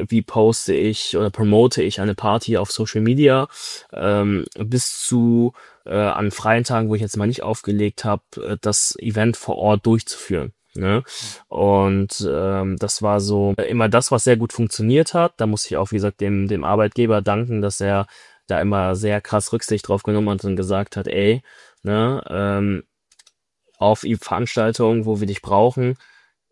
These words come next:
äh, als, sag ich jetzt mal, Mitarbeiter, ähm, geh lieber auflegen für uns, ne? Also das ist auch immer so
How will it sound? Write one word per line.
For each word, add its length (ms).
äh, 760
als, 600
sag 160
ich 60
jetzt 160
mal, 80
Mitarbeiter, 960
ähm, 480
geh 240
lieber 240
auflegen 500
für 140
uns, 320
ne? 220
Also 160
das 180
ist 120
auch 220
immer 180
so 380